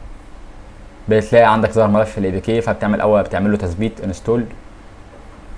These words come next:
طبعًا أنا ثبته قبل كده فثبته تاني معاكوا عادي. وبعد كده بتعمل تم بعد ما تثبته اللي هو ضن يعني. وبعد كده ملف الداتا يا جدعان بتعمل، بتعمل له،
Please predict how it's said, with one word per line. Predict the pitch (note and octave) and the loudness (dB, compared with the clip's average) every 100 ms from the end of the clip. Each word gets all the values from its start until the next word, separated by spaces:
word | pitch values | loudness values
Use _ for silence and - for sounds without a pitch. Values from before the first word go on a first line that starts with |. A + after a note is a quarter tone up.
| - - - G#2 | -16 -20 -8 0
طبعًا | G2+ | 2
أنا | G2 F#2+ | 2 -2
ثبته | F#2+ F#2+ G#2 | -2 -2 0
قبل | F#2+ | 0
كده | G#2+ | 0
فثبته | F#2+ F#2 F#2 G2 | -2 -4 -2 -2
تاني | G#2+ G2+ | 0 0
معاكوا | F#2 G2+ F#2 | 0 -2 -2
عادي. | G2+ B2 B2+ - - - - - - - - - - - - - | -2 -2 -6 -14 -20 -18 -20 -20 -20 -20 -20 -20 -20 -20 -10 -2
وبعد | G#2+ | 2
كده | C3 | 4
بتعمل | - A#2+ G#2+ | 4 2 2
تم | - G#2+ | 2 4
بعد | G#2 G#2+ | 4 4
ما | G2+ | 0
تثبته | G2+ F#2 F#2 | -2 -4 -2
اللي | F#2 F#2 | -2 0
هو | |
ضن | F#2+ F#2 F2 | 0 -2 -4
يعني. | D#2+ E2 - - - - - - | -8 -12 -16 -20 -20 -20 -20 -6
وبعد | G#2+ | 2
كده | C#3 | 4
ملف | C#3 C#3 - | 6 4 4
الداتا | G#2 A2+ B2+ A#2 | 2 4 6 6
يا | |
جدعان | G#2 F#2+ A2+ B2+ B2+ | 4 2 2 2 2
بتعمل، | G#2 G#2 F#2+ G2+ | 2 2 2 2
بتعمل | G2 G2 F#2+ G#2 A#2 | 2 2 2 2 4
له، | A#2 A#2 A2+ | 4 4 2